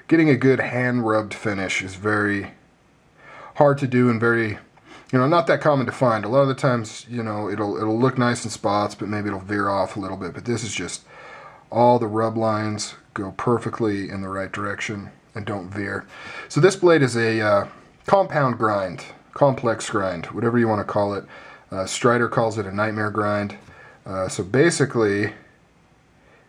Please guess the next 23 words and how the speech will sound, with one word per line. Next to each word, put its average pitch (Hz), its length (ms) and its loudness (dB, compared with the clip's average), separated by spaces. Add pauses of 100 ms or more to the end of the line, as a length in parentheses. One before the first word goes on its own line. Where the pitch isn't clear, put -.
it's 98 160 -10
got 98 200 2
two 135 520 6
completely 120 440 2
different 110 320 -2
grinds 98 540 2
on 104 160 -6
the 95 80 -6
same 101 320 -4
blade. 85 420 -8 (2250)
So - 120 -10
this 117 220 0
here 120 240 6
is 104 160 0
a 98 80 0
hollow 120 320 4
grind, 117 480 0 (840)
and 101 100 -6
this 107 160 -4
is 101 120 -8
a - 40 -6
flat 110 380 0
grind. 90 460 -6